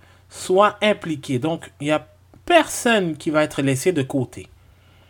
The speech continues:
La commission F un ne compterait ainsi plus que les, en fait, elle ne compterait ainsi plus que les écuries, la F I A et les petits médias. Donc, on oublie les motoristes, on oublie Pirelli, on oublie les promoteurs.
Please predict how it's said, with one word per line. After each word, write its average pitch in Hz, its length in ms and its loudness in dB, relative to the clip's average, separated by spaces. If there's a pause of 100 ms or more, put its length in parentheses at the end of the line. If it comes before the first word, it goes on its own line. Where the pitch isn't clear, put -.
(360)
La 151 140 0
commission 262 520 4 (120)
F - 240 -8
un 254 160 2
ne 170 120 -2
compterait 160 680 -2
ainsi 190 560 -6 (680)
plus 208 340 -4
que - 140 -8
les, 127 420 -2 (460)
en 147 120 -6
fait, 185 220 0
elle 160 100 2
ne 156 100 0
compterait 160 500 -4
ainsi 160 320 -8
plus 165 240 -6
que 143 120 -4
les 127 220 0
écuries, 139 520 -2 (520)
la 214 180 2 (120)
F 131 120 -10
I 120 80 -4
A 180 200 -6
et 190 100 2
les 185 140 6
petits 156 300 0
médias. 107 420 -4 (160)
Donc, 117 240 -4 (460)
on 110 160 -4
oublie 196 260 -2
les 233 80 0
motoristes, 208 600 0
on 117 120 -6
oublie 131 340 -2
Pirelli, 185 580 0
on 123 180 -2
oublie 156 300 -2
les 180 100 0
promoteurs. 139 640 -6